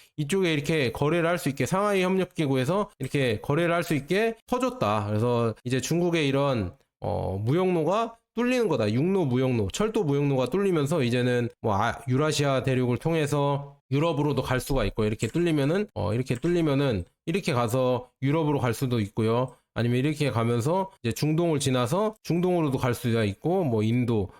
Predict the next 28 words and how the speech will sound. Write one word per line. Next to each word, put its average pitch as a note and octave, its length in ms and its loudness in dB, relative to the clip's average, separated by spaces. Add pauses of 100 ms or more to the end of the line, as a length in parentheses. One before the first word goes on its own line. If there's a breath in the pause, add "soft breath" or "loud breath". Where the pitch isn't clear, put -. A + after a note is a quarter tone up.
그다음에 A#2 240 -2
이쪽은 E3+ 320 0
뭐 A#2+ 180 2
그냥 A#2+ 240 0
가는 A#2+ 240 0
거고, C3+ 400 0 (140)
어, G2+ 240 0
이-, A#2+ 200 -6 (440 loud breath)
아프리카까지도 D3+ 880 0
이제 A#2+ 180 2
철도로 G#3+ 720 0 (160)
진출을 D3+ 640 0 (140)
할 G#3+ 160 0
수도 F#3+ 260 0
있다. G#2+ 500 -2 (160)
이제 G#2+ 160 -2
중국이 A2 640 0 (120)
이렇게 F3 300 -2
되고 B2 280 0
있다. G#2+ 480 -2 (200 loud breath)
그러니까 C3+ 320 0
이게 C3 520 -2
참 C#3 280 -2 (280)
뭔가 C#3+ 480 0 (220 loud breath)
세계 A3 360 0
변화가 C3 420 0
급변하고 F#3+ 540 0
있는데 B2+ 440 0